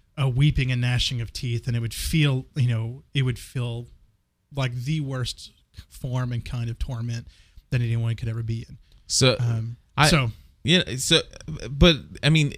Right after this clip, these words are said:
Speaker 2: well, I mean, isn't that, I mean, that is a physical hell, right? I mean, a hell, 'cause my, my understanding is, in what I've heard, is that, you know, basically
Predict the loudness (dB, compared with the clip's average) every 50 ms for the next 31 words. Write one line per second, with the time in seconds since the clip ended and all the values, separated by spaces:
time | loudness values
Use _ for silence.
0 | -14 -16 -12 -12 -12 -12 -10 -6 -2 0 0 0 0 0 2 4 4 4 4 4
1 | 2 0 -2 -4 -4 0 2 2 4 2 2 2 0 0 2 2 0 -2 -6 _
2 | _ _ -12 -10 -8 -6 -4 -2 -2 0 2 2 2 0 0 -4 -6 -12 -12 -8
3 | -2 0 2 2 4 2 2 2 0 2 2 2 2 2 2 2 4 4 4 4
4 | 2 2 2 2 4 4 2 2 2 2 4 4 2 2 0 0 0 2 2 4
5 | 4 4 4 2 -2 -4 -6 -10 -12 -14 -20 -10 -2 2 2 2 2 0 -4 -4
6 | -4 -4 -2 0 2 2 2 2 0 -2 -6 -6 -8 -10 -4 0 2 2 4 4
7 | 4 4 4 4 4 2 2 2 2 2 0 0 -2 -6 -6 -2 0 2 2 2
8 | 0 -4 -10 -16 -16 -10 -4 -2 2 2 4 4 4 4 4 4 4 4 4 4
9 | 4 4 2 2 2 2 2 2 2 2 2 4 4 4 4 2 -2 -10 -20 -20
10 | -20 _ _ _ 0 2 4 4 6 4 4 2 4 4 4 6 6 4 2 0
11 | 2 4 4 4 6 6 4 2 0